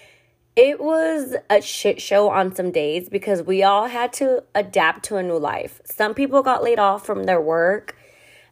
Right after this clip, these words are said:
Um, you know, some people had to make the unemployment check their only source of income. Some of us had to become teachers. Some of us were stuck with your significant others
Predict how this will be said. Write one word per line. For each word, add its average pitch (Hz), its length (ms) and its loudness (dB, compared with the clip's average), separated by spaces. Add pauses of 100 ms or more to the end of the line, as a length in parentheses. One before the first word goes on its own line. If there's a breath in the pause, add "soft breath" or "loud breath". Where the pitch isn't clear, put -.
(100)
Um, 175 580 0 (100)
you 196 140 0
know, 185 220 2
some 220 240 0
people 233 260 0
had 220 200 -4
to 220 120 -2
make 190 400 -2 (240)
the 202 260 2
unemployment 214 640 0
check - 280 -4
their 185 140 0
only 196 260 0
source 190 300 0
of - 140 -6
income. 214 600 -2 (720 soft breath)
Some 240 340 0
of 226 120 -2
us 214 340 2
had 196 260 2
to 208 100 -2
become 180 400 -6
teachers. 226 1080 2 (600 soft breath)
Some 240 360 0
of 233 100 -2
us 220 460 0
were 208 180 4
stuck 214 480 0
with 214 240 2
your 185 300 2
significant 208 680 -2
others 202 520 2